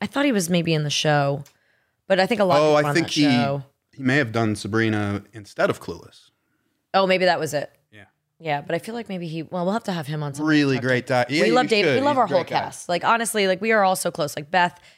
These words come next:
Speaker 1: Caroline, Jenna. I mean, we were at the Comic-Con. It was so fun to talk to about, I mean, not to go back to, we wanna talk about things you're into, but
Speaker 2: That's okay.
Speaker 1: I loved your answers at the Comic-Con about your favorite guest stars on the show.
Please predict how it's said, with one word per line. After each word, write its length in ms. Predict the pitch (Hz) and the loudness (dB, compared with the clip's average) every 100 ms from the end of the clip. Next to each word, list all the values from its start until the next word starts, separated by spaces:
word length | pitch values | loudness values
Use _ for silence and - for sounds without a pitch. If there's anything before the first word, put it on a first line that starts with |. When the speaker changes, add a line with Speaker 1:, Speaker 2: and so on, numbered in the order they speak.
| _ - | _ -4
Speaker 1:
Caroline, 540 | 196 185 175 170 160 | 0 2 2 0 -2
Jenna. 520 | - 170 165 160 156 - _ _ _ | -2 0 0 -2 -4 -10 _ _ _
I 80 | 175 | -6
mean, 260 | 175 170 - | -4 -4 -6
we 120 | 185 214 | -4 2
were 80 | 220 | 2
at 120 | 196 | 2
the 80 | 180 | -2
Comic-Con. 360 | 180 190 185 | 0 -2 -2
It 80 | 185 | 0
was 100 | 294 | 0
so 200 | - 339 | 0 0
fun 240 | - 392 262 | 0 -4 -2
to 60 | |
talk 220 | 220 220 - | -2 -2 0
to 140 | 240 | -2
about, 360 | 190 190 180 - _ | 2 2 2 -4 _
I 40 | 190 | -4
mean, 100 | 185 | -2
not 100 | 180 | 0
to 60 | 175 | 0
go 80 | |
back 140 | 160 160 | 0 -2
to, 200 | 151 147 - | -6 -12 -18
we 120 | 160 | -10
wanna 160 | 160 | -8
talk 120 | 151 151 | -8 -6
about 180 | 147 - - | -6 -8 -8
things 180 | 165 156 | -6 -4
you're 80 | |
into, 180 | 151 156 | -4 -2
but 200 | 151 - - | -4 -4 -8
Speaker 2:
That's 120 | 156 | -8
okay. 160 | 151 160 - - | -8 -8 -12 -4
Speaker 1:
I 140 | 202 247 | 0 2
loved 320 | 254 208 - | 0 -2 -6
your 140 | 202 208 | -2 2
answers 460 | 190 190 185 - - | 2 0 -4 -4 -6
at 100 | 165 | -6
the 60 | |
Comic-Con 400 | - 180 175 170 151 | -4 -4 -2 -2 0
about 360 | 160 151 - _ _ | 2 2 0 _ _
your 140 | 165 | -8
favorite 300 | 160 170 151 | -4 -4 -4
guest 180 | - 151 | -6 -6
stars 280 | - 110 - | -6 -8 -10
on 60 | 131 | -12
the 80 | 127 | -12
show. 260 | - 71 | -12 -14